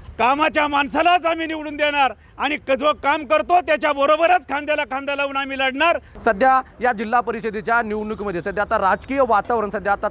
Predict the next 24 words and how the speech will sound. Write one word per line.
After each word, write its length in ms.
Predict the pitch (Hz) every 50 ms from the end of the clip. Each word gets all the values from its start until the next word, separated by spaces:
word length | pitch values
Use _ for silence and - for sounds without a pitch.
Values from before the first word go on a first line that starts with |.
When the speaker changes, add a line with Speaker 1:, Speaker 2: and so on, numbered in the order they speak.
| -
Speaker 2:
तापायला 340 | 208 190 - 208 202 202 196
सुरुवात 300 | 165 202 180 185 202 196
झाली 180 | 170 185 196 214
असं 200 | 190 180 202 202
म्हणावं 260 | 190 180 196 208 208
लागते, 260 | 196 165 - 208 220 - - - - - - - -
कारण 160 | 208 226 247
सध्या 240 | 233 240 214 269 247
आपण 240 | 240 - 269 262 247
पाहतोय 440 | - 240 208 214 - 254 233 196 185
की 220 | - 208 226 220
एकीकडे 360 | 208 - 233 - 240 220 165 - - - - - -
अजितदादा 420 | - 190 254 247 226 247 233 262
पवार 280 | 247 - 240 226 190 175
यांच्या 380 | 180 180 - 226 208 220 220 208 - - - - - 165
जे 60 | 214
कुटुंब 380 | - 233 247 - 285 269 247 233
आहे 120 | 185 147
सध्या 180 | 156 185 190 208
आता 160 | 196 220 208
ते 80 | 220
दुःखातून 560 | 208 180 202 185 - 233 214 214 - 226 233 220
सावरत 340 | - 202 175 196 196 214 185
नाहीये. 280 | 202 202 190 190 208